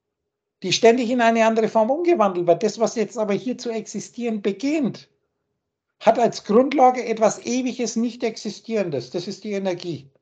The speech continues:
Die Energie, die ich mir jetzt ausdenke, eine Kraft, die ich mir ausdenke, ist dann schon was Existierendes, ist eine Vorstellung, eine Facette von Möglichkeiten, die man denken kann. Und da ist dieses Einstein-Podolsky-Rosenberg, das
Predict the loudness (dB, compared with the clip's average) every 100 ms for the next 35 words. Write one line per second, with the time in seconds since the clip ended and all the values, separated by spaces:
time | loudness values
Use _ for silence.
0 | _ _ _ _ _ -4 2 4 4 2
1 | 0 0 -2 -2 -2 -2 0 4 6 4
2 | -2 -4 2 2 2 4 4 2 -2 -6
3 | -2 0 0 -2 -6 -6 -6 -4 -4 -4
4 | -2 -4 -6 -10 -10 -6 -2 0 -2 -4
5 | -4 -4 -4 -2 0 0 0 2 2 0
6 | _ _ _ _ _ _ _ _ 4 4
7 | 4 0 2 2 0 -2 -2 0 -2 -4
8 | -4 -2 -2 -2 -2 -2 -4 -6 -8 -2
9 | -2 -4 -14 _ _ _ _ _ -8 2
10 | 4 4 2 -4 -2 -4 0 2 2 2
11 | 0 2 4 4 2 -2 4 6 4 0
12 | 4 4 4 -4 0 2 2 -4